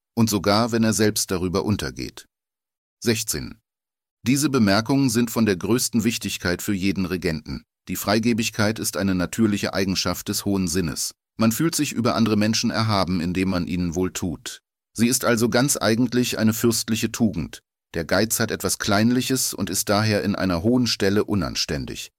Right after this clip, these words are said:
Bei dem, der nach der Herrschaft strebt, kommt noch hinzu, dass er des Beistandes so mancher bedarf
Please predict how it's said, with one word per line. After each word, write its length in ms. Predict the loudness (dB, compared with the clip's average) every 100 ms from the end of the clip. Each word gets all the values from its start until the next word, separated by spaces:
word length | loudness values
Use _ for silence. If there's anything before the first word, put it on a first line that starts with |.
| _ -2
Bei 100 | 2
dem, 280 | 4 4
der 100 | 2
nach 160 | 2 2
der 120 | 0
Herrschaft 460 | 2 2 0 -2 -4
strebt, 380 | -2 0 0 0
kommt 240 | -2 0
noch 140 | 0
hinzu, 560 | 2 2 2 2 2 -2 -6
dass 220 | -2 0
er 100 | 0
des 160 | 0 0
Beistandes 640 | 0 0 2 2 2 2
so 100 | 4
mancher 400 | 6 4 2 -2
bedarf 520 | -2 0 0 0 -4